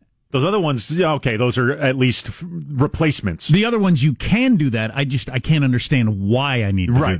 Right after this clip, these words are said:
Speaker 2: that.
Speaker 1: right. But the, the and and the but, those,
Speaker 2: No,
Speaker 1: those are
Speaker 2: those
Speaker 1: two
Speaker 2: are
Speaker 1: different
Speaker 2: different
Speaker 1: words.
Speaker 2: words.
Speaker 1: <laughs> Yeah.
Speaker 2: I'm trying to think of an example.
Speaker 1: You're right, and you're an idiot. <laughs>
Speaker 2: Um, if I'm saying no problem,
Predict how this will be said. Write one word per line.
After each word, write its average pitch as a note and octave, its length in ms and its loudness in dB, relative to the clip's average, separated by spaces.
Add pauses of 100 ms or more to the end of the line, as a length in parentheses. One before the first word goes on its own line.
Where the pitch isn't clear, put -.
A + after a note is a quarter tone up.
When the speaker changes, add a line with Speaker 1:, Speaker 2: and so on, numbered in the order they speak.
Speaker 2:
that. - 40 -6
Speaker 1:
right. G#2 240 -4
But B2+ 140 -2
the, C#3+ 140 0
the C3+ 140 -2
and E3 280 0
and E3 100 0
the D3 60 0
but, E3 240 -2
those, D#3 260 2
Speaker 2:
No, D#3 140 4
Speaker 1:
those A#2 140 0
are D#3 80 -2
Speaker 2:
those B2 100 0
Speaker 1:
two A2 80 2
Speaker 2:
are B2 40 4
Speaker 1:
different - 100 0
Speaker 2:
different A2+ 180 0
Speaker 1:
words. A#2 380 -2
Speaker 2:
words. E3 160 -2
Speaker 1:
<laughs> - 600 -8
Yeah. G4+ 60 -4 (1400)
Speaker 2:
I'm C#3 80 4
trying E3+ 180 2
to C#3 80 2
think C#3 160 0
of A#2 60 0
an A#2 80 2
example. A2 640 0 (260)
Speaker 1:
You're D#3 240 0
right, E3 460 -2 (380)
and D3 340 0
you're B2+ 180 2
an C3 80 0
idiot. A2+ 340 2
<laughs> - 60 0 (3750)
Speaker 2:
Um, E3 420 2
if D#3+ 140 2
I'm D#4+ 180 0
saying A3+ 380 4
no A3+ 160 0
problem, F3 640 0